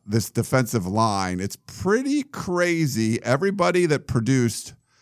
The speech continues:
uh, for Utah last year on the line is back. Three of those guys were all Pac-twelve players.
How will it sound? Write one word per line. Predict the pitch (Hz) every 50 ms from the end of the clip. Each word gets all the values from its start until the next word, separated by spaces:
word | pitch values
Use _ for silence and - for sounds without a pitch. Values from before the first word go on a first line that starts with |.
| _ _ _ _ _ _ _ _ -
uh, | 98 101 101 101 101 101 101 98
for | 90 - - 120
Utah | 110 107 131 139 - - 120 110 107 101
last | 104 110 110 113 110 -
year | - 117 113
on | 107 98
the | 107
line | 101 104 104 101 95 98 98 98 98 98 -
is | - 90 78 -
back. | - - 120 127 135 143 139 131 - - - _ _ _ _ - _ _ _
Three | - - - 143 143 196 214 208
of | 180
those | 170 156 143 131
guys | 127 139 135 131 127 127 127 131 123 101
were | 104 107 - -
all | 104 107 117 123
Pac-twelve | - - 131 117 117 117 - - 113 117 110 98 - -
players. | - 135 143 139 143 143 143 143 143 143 147 143 127 - -